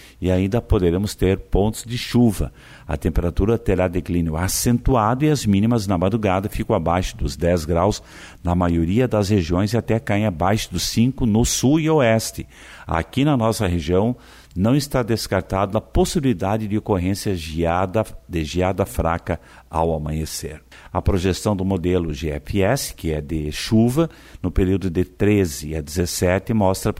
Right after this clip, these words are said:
o estado do Rio Grande do Sul maiores acumulados na campanha e faixa central. Já para o período de dezoito a vinte e cinco, mostra os volumes elevados, acima dos cem milímetros, na metade norte do estado do Rio Grande do Sul.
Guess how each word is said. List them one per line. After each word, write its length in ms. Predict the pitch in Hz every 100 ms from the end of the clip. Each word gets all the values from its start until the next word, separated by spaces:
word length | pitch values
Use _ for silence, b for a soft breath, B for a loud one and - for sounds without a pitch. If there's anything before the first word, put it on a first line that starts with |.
| -
o 140 | 90
estado 300 | 85 - 87
do 60 | 76
Rio 60 | 80
Grande 140 | 90
do 60 | 82
Sul 180 | 117
maiores 320 | 117 98 101 101
acumulados 420 | 90 87 80 76
na 120 | 85
campanha 500 | 113 101 113 120 135
e 20 |
faixa 380 | 131 113 110 113
central. 640 | - 117 - 92 73 - b b
Já 560 | 73 90 95 95 92 85
para 360 | - - 87
o 60 | 87
período 300 | 92 87 82
de 100 | 82
dezoito 640 | 78 80 - 98 107 -
a 40 | 69
vinte 200 | 85 82
e 40 |
cinco, 360 | - 120 147 147
mostra 500 | 98 98 110 117 110 B B B
os 160 | 95 82
volumes 480 | 98 107 107 - - - - - b b 82
elevados, 640 | 87 113 104 107 127 -
acima 240 | 104 110 95
dos 120 | 90
cem 180 | - 147
milímetros, 500 | 127 98 107 - 101
na 120 | 101
metade 540 | 95 - 82 82 85
norte 680 | 62 80 82 95 95 80 69
do 80 | 71
estado 480 | - 82 73 67
do 80 | 69
Rio 220 | 73 85
Grande 220 | 78 73 71
do 100 | 71
Sul. 320 | - -